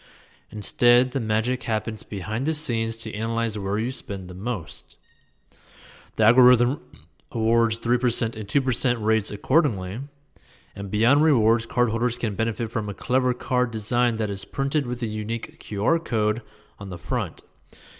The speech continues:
You can scan the Q R code to activate the card, and friends can also scan it to send you payments from the Venmo app.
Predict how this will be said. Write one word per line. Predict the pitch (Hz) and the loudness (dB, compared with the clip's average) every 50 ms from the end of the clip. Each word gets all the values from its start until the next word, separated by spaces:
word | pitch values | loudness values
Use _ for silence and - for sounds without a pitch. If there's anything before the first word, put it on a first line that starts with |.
| - _ | -14 _
You | - 107 | -4 -2
can | 104 101 | -2 -2
scan | 98 - - - 120 120 | -4 -6 -4 -2 -2 0
the | 117 117 | 0 0
Q | 113 - - 117 113 | -2 -2 0 0 2
R | 113 110 | 2 2
code | 107 - - 117 110 110 104 - | 0 0 -2 0 0 0 0 -2
to | - 113 | -4 -4
activate | 107 107 - 110 101 104 107 107 107 - | -4 -2 -2 -2 -2 0 0 -2 -2 -4
the | - 92 | -8 -10
card, | - - - 107 107 113 113 - | -8 -6 -4 -2 0 0 -2 -2
and | - 104 92 | -4 -8 -8
friends | - - 127 123 120 120 - | -4 -2 -2 -2 -2 -4 -6
can | - 123 113 | -6 -6 -4
also | 110 113 - 117 | -4 -4 -4 -4
scan | 107 - - - 120 110 107 | -6 -6 -6 -6 -4 -4 -4
it | 110 - | -4 -4
to | - 104 | -6 -6
send | - - - 107 104 95 | -6 -6 -6 -6 -6 -6
you | 98 95 | -8 -10
payments | - - 143 160 160 127 117 123 127 - | -8 -6 -4 -2 -2 0 -2 -2 -4 -8
from | - - - 131 139 147 | -10 -6 -2 0 0 2
the | 143 147 143 | 2 2 2
Venmo | 120 101 107 107 107 104 101 98 98 - - | 2 0 -2 -2 -2 -2 -4 -6 -6 -6 -6
app. | 113 117 107 95 - | -6 -6 -6 -8 -10